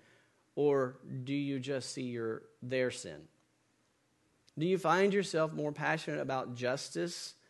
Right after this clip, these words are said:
than you are about mercy? Do you feel the need to constantly be denouncing and condemning others? Like you just can't be at peace if you're not doing that.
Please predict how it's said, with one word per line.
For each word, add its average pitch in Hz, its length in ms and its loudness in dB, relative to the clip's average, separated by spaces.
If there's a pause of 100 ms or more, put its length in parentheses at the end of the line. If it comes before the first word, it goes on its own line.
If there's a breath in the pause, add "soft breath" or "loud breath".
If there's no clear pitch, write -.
(160)
than 143 240 0
you 139 160 -2
are 131 340 0
about 113 380 -4
mercy? 98 500 -8 (1300)
Do 165 80 0
you 175 120 6
feel 214 220 6
the 226 120 8
need 147 320 2
to 135 80 -2
constantly 160 720 -2
be 143 220 -2
denouncing 147 800 0
and 135 360 -2
condemning 113 600 -4
others? 85 640 -8 (640)
Like 123 160 -4
you 120 80 -4
just 151 380 0
can't 143 260 -2
be 135 160 0
at 131 120 -4
peace 110 340 -6
if 101 100 -12
you're 101 100 -8
not 98 220 -8
doing 80 240 -10
that. - 1160 -20